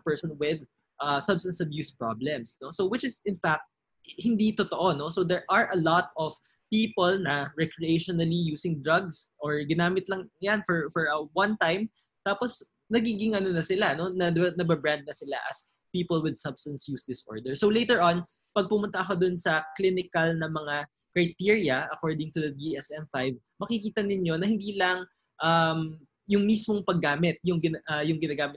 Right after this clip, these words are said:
nating criteria to diagnose people with substance abuse disorder. So, meron pang other,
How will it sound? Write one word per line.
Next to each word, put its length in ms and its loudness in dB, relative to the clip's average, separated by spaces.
nating 300 -8
criteria 420 -2
to 140 -4
diagnose 400 -2
people 320 -6
with 160 -2
substance 400 -4
abuse 320 -4
disorder. 580 -10
So, 140 -2
meron 260 2
pang 220 0
other, 340 2